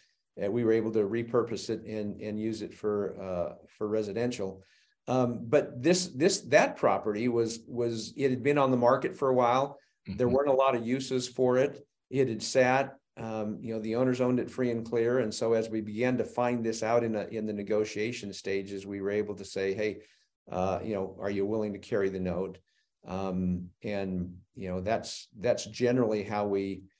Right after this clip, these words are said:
Speaker 1: uh, and the brokers will generally let you deal directly with, uh, the owner when you're, when you're negotiating that, or you just, you know, do your offers and send it to the broker, and broker
Speaker 2: Yeah.
Speaker 1: gives it to the owner, and you just go back and forth several different times in,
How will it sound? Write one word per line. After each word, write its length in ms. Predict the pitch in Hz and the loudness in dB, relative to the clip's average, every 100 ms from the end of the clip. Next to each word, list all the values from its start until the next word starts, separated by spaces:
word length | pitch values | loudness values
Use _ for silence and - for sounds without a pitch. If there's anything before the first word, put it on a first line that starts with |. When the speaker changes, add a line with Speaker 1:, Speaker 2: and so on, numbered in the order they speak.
| _ - - | _ -20 -16
Speaker 1:
uh, 40 | - | -10
and 300 | 127 - 156 | -4 0 2
the 40 | 143 | 6
brokers 400 | 135 156 165 139 | 8 8 6 2
will 140 | 131 | 2
generally 400 | 127 131 139 135 | 2 2 4 6
let 220 | 131 - | 6 4
you 80 | 123 | 2
deal 240 | 120 123 123 | 0 2 2
directly 460 | 113 120 120 123 | 4 2 2 -2
with, 360 | 110 120 123 - _ _ _ _ - | 0 0 0 -4 _ _ _ _ -4
uh, 200 | 101 - | -2 -2
the 180 | 117 110 | 0 2
owner 300 | 120 120 120 | 4 4 4
when 180 | 113 | 2
you're, 380 | 110 104 107 92 | 2 2 2 0
when 160 | 107 110 | -4 -2
you're 140 | 107 | 0
negotiating 580 | 104 104 113 113 110 117 | 0 2 2 2 0 2
that, 160 | 107 123 | 0 0
or 200 | 101 113 | 2 4
you 140 | 127 107 | 4 2
just, 300 | 120 120 - | 0 -4 -8
you 120 | - | -6
know, 80 | 104 | -4
do 160 | 104 107 | -2 -2
your 200 | 113 104 | 4 4
offers 340 | 110 110 113 | 4 2 -4
and 100 | 110 | -4
send 180 | 101 107 | -4 -2
it 40 | 110 | -2
to 40 | |
the 120 | 104 | -2
broker, 360 | 95 107 110 110 | 0 0 2 -2
and 120 | 101 | -2
broker 220 | 104 98 | -2 -2
Speaker 2:
Yeah. 40 | 85 | -2
Speaker 1:
gives 160 | 107 | -4
it 320 | - _ _ | -6 _ _
to 80 | 101 | -8
the 40 | 101 | -4
owner, 240 | 107 110 | -2 -2
and 180 | 98 98 | -2 -6
you 140 | 92 101 | -6 -6
just 260 | 101 98 | -6 -6
go 80 | 101 | -4
back 220 | 95 98 | -2 -2
and 100 | 87 | -4
forth 220 | - 101 | -4 -4
several 300 | 98 98 92 | -4 -6 -6
different 260 | 95 - 85 | -10 -12 -12
times 320 | 95 92 92 | -8 -8 -8
in, 220 | 90 90 | -8 -10